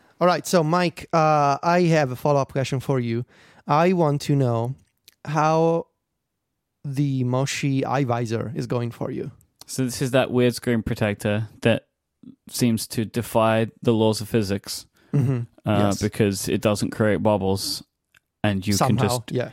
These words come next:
Speaker 2: take it off and reapply it, which I've already done 'cause when I, I realized in my application that I, there was, like, a tiny piece of dirt, so I had to take it off to get the dirt out and then put it back, and no bubbles. I still don't
Speaker 1: Did
Speaker 2: know
Speaker 1: you
Speaker 2: how it's
Speaker 1: wash it?
Speaker 2: possible.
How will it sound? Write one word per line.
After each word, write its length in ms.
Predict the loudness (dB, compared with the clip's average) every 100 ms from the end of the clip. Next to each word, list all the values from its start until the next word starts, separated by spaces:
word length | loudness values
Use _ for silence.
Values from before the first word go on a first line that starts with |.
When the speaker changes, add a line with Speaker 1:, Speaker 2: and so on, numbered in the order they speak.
| -12 -14 -14 -6
Speaker 2:
take 240 | -2 0 2
it 80 | 2
off 240 | 0 0
and 120 | 0
reapply 560 | 2 0 2 0 2 0
it, 80 | -2 -2
which 400 | -2 -2 -10 -4 0
I've 220 | 2 4
already 260 | 4 4
done 300 | 2 2 2 0
'cause 280 | -4 -4 -4
when 200 | 0 2
I, 180 | 2 0
I 60 | 0
realized 580 | 0 2 2 2 0 0
in 440 | 0 -2 -4 -12 -8
my 220 | 0 2 2
application 560 | -2 0 0 0 -2
that 140 | -2 -4
I, 140 | -4 -2
there 140 | -2
was, 100 | 0
like, 140 | -2 -4
a 40 |
tiny 320 | -4 0 0
piece 240 | 0 -4 -4
of 80 | 0
dirt, 280 | 2 2 -2 _ _ _ _
so 180 | -4 0
I 80 | 0
had 100 | -2
to 100 | -6
take 220 | -4 -2
it 100 | 2 4
off 300 | 2 0 -4
to 100 | -4
get 120 | -4
the 80 | 0
dirt 220 | 2 2
out 240 | 0 -2 -2
and 80 |
then 80 | -2
put 120 | -2 -2
it 60 |
back, 340 | 0 0 0 -4
and 200 | -6 -2
no 160 | -2 0
bubbles. 460 | 0 0 -4 -6
I 40 | -8
still 200 | -4 0
don't 140 | 0
Speaker 1:
Did 80 | 2
Speaker 2:
know 80 | 4
Speaker 1:
you 100 | 4
Speaker 2:
how 40 |
it's 80 | 4
Speaker 1:
wash 280 | 4 2 2
it? 40 | 0
Speaker 2:
possible. 120 | -2